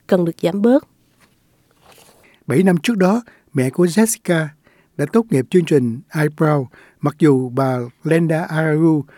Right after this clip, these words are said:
Speaker 2: không hề theo đuổi để trở thành một cảnh sát.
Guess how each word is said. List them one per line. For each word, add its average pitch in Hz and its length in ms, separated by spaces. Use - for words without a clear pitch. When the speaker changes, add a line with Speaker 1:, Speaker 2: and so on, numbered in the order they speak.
Speaker 2:
không 180 220
hề 139 160
theo 160 160
đuổi 151 360
để 139 120
trở 147 200
thành 131 200
một 113 200
cảnh 113 160
sát. 180 220